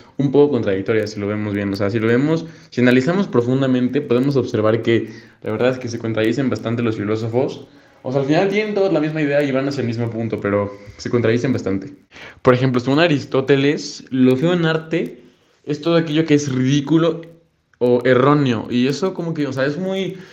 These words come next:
es muy contradictorio, porque puede haber cosas que sean, que sean erróneas, pero que son, que sean bonitas, ¿entienden? O sea, yo creo que, yo creo que Aristóteles en ahí le faltó un poquillo, o sea, no puedo, no soy nadie para contradecirlo,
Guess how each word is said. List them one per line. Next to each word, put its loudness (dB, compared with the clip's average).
es -4
muy 0
contradictorio, 0
porque -2
puede 0
haber 2
cosas 4
que -6
sean, -4
que -8
sean 2
erróneas, 2
pero 0
que -6
son, -4
que -6
sean 0
bonitas, 2
¿entienden? -4
O -2
sea, 0
yo 2
creo 2
que, 2
yo 0
creo 0
que -2
Aristóteles -2
en -10
ahí -6
le -6
faltó -4
un -2
poquillo, 0
o -2
sea, 0
no 0
puedo, 2
no -2
soy 2
nadie 4
para -2
contradecirlo, -2